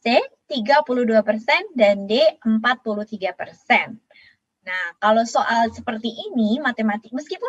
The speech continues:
matematika, tapi ini soalnya geometri. Jadi, kita harus memiliki pemahaman mengenai bentuk-bentuk, eh, bangun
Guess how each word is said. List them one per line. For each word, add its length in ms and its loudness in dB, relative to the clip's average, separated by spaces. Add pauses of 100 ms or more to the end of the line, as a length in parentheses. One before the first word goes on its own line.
matematika, 720 -4
tapi 320 -10
ini 160 -18
soalnya 320 -2 (240)
geometri. 880 0
Jadi, 560 -4 (400)
kita 240 -2 (160)
harus 320 -2
memiliki 480 -2
pemahaman 800 -6
mengenai 640 -2
bentuk-bentuk, 880 -2 (640)
eh, 500 0 (720)
bangun 420 2